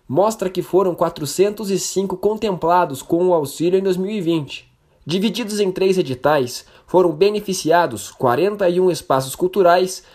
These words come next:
duzentas e cinquenta e uma produções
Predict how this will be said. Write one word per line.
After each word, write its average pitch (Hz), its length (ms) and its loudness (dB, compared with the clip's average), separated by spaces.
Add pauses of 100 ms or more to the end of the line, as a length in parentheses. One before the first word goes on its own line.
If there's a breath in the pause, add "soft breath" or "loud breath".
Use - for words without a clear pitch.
(200 soft breath)
duzentas 165 720 0
e 165 100 -2
cinquenta 170 540 0
e 160 160 0
uma 147 180 0
produções 190 960 0